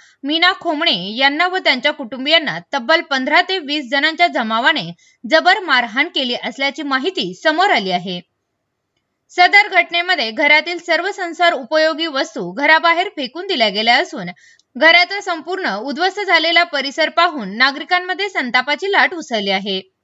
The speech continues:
या घटनेनंतर मीना खोमणे यांनी न्याय मिळावा म्हणून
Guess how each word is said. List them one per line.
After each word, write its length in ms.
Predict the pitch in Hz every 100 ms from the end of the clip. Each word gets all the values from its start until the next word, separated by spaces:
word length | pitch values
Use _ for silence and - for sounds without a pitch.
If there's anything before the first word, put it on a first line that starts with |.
| _ _ _ _ _ _ 254
या 180 | 320
घटनेनंतर 760 | 320 339 311 330 330 349 302 196
मीना 360 | 240 320 339 370
खोमणे 360 | 330 302 302 320
यांनी 400 | 302 339 233 180 _ _ _
न्याय 260 | 277 320 381
मिळावा 380 | 381 302 302 302
म्हणून 340 | 311 330 190